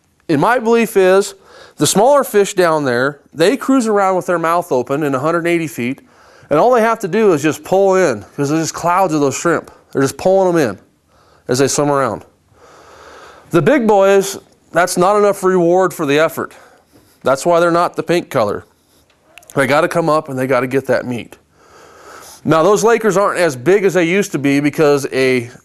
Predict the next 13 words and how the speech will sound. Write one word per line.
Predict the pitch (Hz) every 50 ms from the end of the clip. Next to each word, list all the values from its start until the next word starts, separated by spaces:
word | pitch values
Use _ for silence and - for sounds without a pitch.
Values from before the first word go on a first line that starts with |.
| _ - -
pike | - 190 220 202
minnow | 160 170 165 170 170 170
doesn't | 151 139 147 147 135 156 139
have | 151 156 147 127
near | 131 143 165 175
the | 151 147
protein | - - - 175 170 - - 147 135 135 135 135 131 - -
of | 135 127 123
a | 127
kokanee. | - 139 135 127 - 131 107 82 - - - _ _ _ _ _
Red | - 123 131 135 123
flesh | - - 135 127 117 -
fish, | - - 131 110 95 - - -